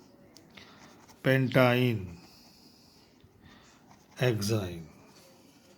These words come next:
એકવાળું તો આવશે જ નહીં. ચલો, ઇથાઇન એટલે એન બરાબર બે લઈએ, સી ટુ એચ ટુ. હવે આગળ કીધું એમ એક કાર્બન,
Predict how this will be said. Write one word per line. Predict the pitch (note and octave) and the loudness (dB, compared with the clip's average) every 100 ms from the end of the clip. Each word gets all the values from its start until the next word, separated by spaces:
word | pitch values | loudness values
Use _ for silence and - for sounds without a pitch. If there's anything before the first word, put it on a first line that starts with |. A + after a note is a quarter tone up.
| - - - - - - | -20 -20 -20 -20 -12 0
એકવાળું | D3 D3 C#3 C#3 | 2 8 8 8
તો | C#3 | 8
આવશે | C3+ B2+ C#3 | 6 6 2
જ | C3+ | 0
નહીં. | C#3+ C3+ A#2 - - - _ - - - _ - - - - - - - | -2 -4 -6 -12 -20 -20 _ -20 -20 -20 _ -20 -18 -18 -20 -20 -20 -6
ચલો, | - A2+ G#2+ - | -2 0 -2 -2
ઇથાઇન | B2 - B2+ B2+ B2 G#2+ F#2+ - _ _ - A#2 | -2 4 6 6 4 0 -8 -18 _ _ -12 -4
એટલે | B2 C3 - | -4 -4 -2
એન | B2+ C3 | -2 2
બરાબર | B2+ B2 B2 | 2 4 2
બે | A#2+ A#2+ G#2+ | 4 4 4
લઈએ, | F#2+ F#2 | -2 -8
સી | E2+ - A#2+ B2+ C3+ | -8 -8 -4 -2 -2
ટુ | - - C3+ D3+ E3+ - | -4 -4 0 0 -2 -4
એચ | B2 A#2+ A#2 - | -2 0 -2 -4
ટુ. | A2+ E2+ - - - - - - - - | -6 -6 -14 -20 -20 -12 -12 -12 -20 -4
હવે | A#2+ C3+ | 2 6
આગળ | C3 C3 C#3 | 6 6 4
કીધું | A2+ C3+ C3 C3 A#2 | 4 2 4 4 4
એમ | G#2 - | -2 -6
એક | C3+ C#3 - | -4 -4 -4
કાર્બન, | C#3 C#3 C#3 C#3 D3+ D#3 | 0 4 4 4 4 4